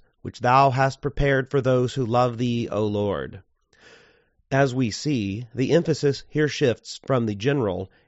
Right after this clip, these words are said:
and, as it were, exultant self-preparation of the entire church to the personal preparation of each member of the church. As Paul writes to the Corinthians, "As often as you eat this bread and drink the cup,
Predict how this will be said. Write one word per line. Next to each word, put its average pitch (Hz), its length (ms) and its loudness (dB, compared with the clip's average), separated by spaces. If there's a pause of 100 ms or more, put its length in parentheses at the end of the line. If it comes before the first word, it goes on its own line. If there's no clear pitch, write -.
(100)
and, 120 200 -2
as 120 220 0
it 123 80 -6
were, 117 260 0
exultant 127 560 -2
self-preparation 117 1000 -2
of 110 160 -6
the 113 120 0
entire 113 420 0
church - 380 -2 (300)
to 151 100 -2
the 147 120 0
personal 139 520 -2
preparation 107 800 -4
of 107 220 -4
each 156 320 -8
member 110 340 -2
of 98 160 -6
the 101 80 -6
church. - 460 -4 (640)
As 123 140 0
Paul 165 260 4
writes 135 300 2
to 139 120 0
the 110 100 0
Corinthians, 110 800 -2 (640)
"As 123 180 0
often 147 460 0
as 120 240 -2
you 127 140 0
eat - 220 -4
this 131 160 -2
bread 104 480 -2
and 113 180 -2
drink 127 240 -2
the 120 100 -6
cup, 117 320 0